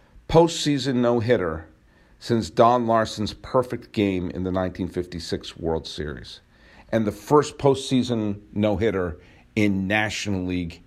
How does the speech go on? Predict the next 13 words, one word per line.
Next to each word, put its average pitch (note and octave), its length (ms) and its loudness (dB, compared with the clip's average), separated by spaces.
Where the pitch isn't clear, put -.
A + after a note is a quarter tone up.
history. - 640 -8
It G#2+ 160 0
was G#2 200 0
a A2 40 2
masterpiece. G2 1080 -4
And F#2+ 340 0
Philadelphia B2 640 2
fans G2+ 640 -4
went F#2+ 360 -2
berserk, G#2+ 640 -2
and F#2+ 260 0
Roy B2 180 4
Halladay F#2+ 680 0